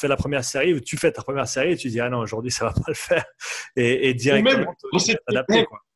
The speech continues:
Speaker 2: Je sais pas ce que j'ai écrit, mais c'était une connerie. » Tu vois ce que je veux dire ? T'as des trucs, tu dis, « Ouais, c'est facile. » Et tu fais, « Non, non, non, non, non, c'est pas facile du tout. » OK, donc, mais, mais tu vois ça énormément sur les coachs, ils commencent à donner un,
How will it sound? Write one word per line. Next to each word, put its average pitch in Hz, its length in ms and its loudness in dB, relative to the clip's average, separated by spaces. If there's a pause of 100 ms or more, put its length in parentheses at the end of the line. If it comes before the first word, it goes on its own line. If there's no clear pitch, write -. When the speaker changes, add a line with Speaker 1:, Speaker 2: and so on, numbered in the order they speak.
(200)
Speaker 2:
Je 170 120 2
sais 175 280 4
pas 226 100 6
ce - 80 0
que 196 80 4
j'ai 170 200 6
écrit, 208 280 4
mais 165 100 4
c'était 160 260 2
une 143 100 0
connerie. » 165 360 4
Tu - 40 -8
vois 147 100 4
ce 147 80 0
que 165 80 4
je 151 80 0
veux 220 60 4
dire ? 233 160 4
T'as 165 120 4
des 156 120 2
trucs, 226 200 0
tu 185 100 -4
dis, « 190 200 -4
Ouais, 339 120 8
c'est - 240 0
facile. » 247 380 -2 (320)
Et 160 120 0
tu 185 120 2
fais, « 294 220 2
Non, 247 100 10
non, 262 160 8
non, 269 180 8
non, 277 140 12
non, 269 60 8
c'est 180 160 6
pas 202 140 6
facile 214 320 2
du 196 120 2
tout. » 247 240 -2 (260)
OK, 208 140 2 (160)
donc, 233 240 2 (420)
mais, 226 360 2
mais 202 240 2 (180)
tu 220 120 0
vois 214 180 6
ça 247 220 2
énormément 190 500 2
sur 165 180 -2
les 156 140 2
coachs, 226 300 0
ils 147 40 -6
commencent 180 380 0
à 147 60 0
donner 160 200 2
un, 151 160 0